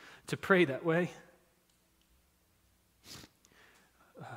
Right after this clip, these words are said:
that more and more people would be unshackled from their vision of the American dream. Unbound to it.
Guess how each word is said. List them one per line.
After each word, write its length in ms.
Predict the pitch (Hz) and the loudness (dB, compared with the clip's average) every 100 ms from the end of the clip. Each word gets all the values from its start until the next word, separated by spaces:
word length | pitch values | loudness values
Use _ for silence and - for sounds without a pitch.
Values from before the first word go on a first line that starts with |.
| - | -12
that 120 | 151 | -6
more 180 | 143 170 | 2 6
and 80 | 185 | 8
more 140 | 175 | 6
people 320 | 151 180 170 160 | 4 0 0 0
would 160 | 156 | 0
be 120 | 151 156 | 0 2
unshackled 840 | 160 170 - 170 160 160 175 160 | 4 2 2 2 2 2 -2 -2
from 580 | - 151 143 143 147 160 | -6 -4 -2 -2 -4 -4
their 160 | 151 143 | -2 0
vision 400 | 135 160 147 151 | 2 2 2 -4
of 100 | 143 | -2
the 100 | 147 | -2
American 440 | 143 147 151 151 | 0 0 0 -2
dream. 380 | 143 175 175 170 - - _ _ _ _ _ _ - - - _ _ _ _ _ _ _ _ _ _ _ _ _ _ _ _ _ - | 0 2 2 0 -6 -20 _ _ _ _ _ _ -16 -16 -20 _ _ _ _ _ _ _ _ _ _ _ _ _ _ _ _ _ -6
Unbound 580 | 151 175 156 160 170 160 | -2 0 2 4 2 0
to 160 | - 190 | -2 0
it. 200 | 175 165 | 0 -4